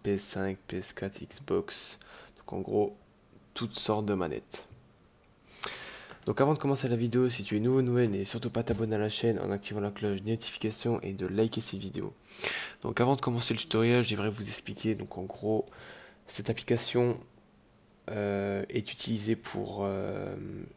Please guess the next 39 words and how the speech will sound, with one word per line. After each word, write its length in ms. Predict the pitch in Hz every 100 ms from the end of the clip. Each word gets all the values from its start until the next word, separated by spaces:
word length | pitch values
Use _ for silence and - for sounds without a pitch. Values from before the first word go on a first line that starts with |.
| - -
changer 520 | - - 117 110 117
le 140 | 104
temps 140 | 101 107
de 40 |
réponse 300 | 101 104 110
de 80 | 104
la 100 | 98
manette. 440 | 95 101 123 - -
Donc 160 | 98
en 80 | -
gros, 160 | 98 104
on 60 |
va 80 | 98
passer 320 | 98 98 104
de 100 | 98
cinq 220 | 95 -
mille 180 | 101 101
M 160 | 101 104
S 240 | 101 -
à, 160 | - - - _ _ -
à 340 | - - - -
un 60 | -
M 200 | 107 101
S, 360 | 101 - - - -
voilà. 280 | 90 92 - - - - - - - - - - - -
Donc, 360 | 143 123 120 127
euh, 140 | 123
pour 160 | 123 113
commencer, 420 | 131 135 131 147
vous 200 | 123 107
allez 120 | 107
rendre 460 | 104 113 113 101 -
sur 420 | - - 131 120
ce 140 | -
site 680 | 113 - 120 - - - - 90
que 120 | - 104
j'ai 180 | 101
mis, 400 | 104 107 113 110 - - _ -
euh, 1000 | 98 95 92 92 92 92 92 90 87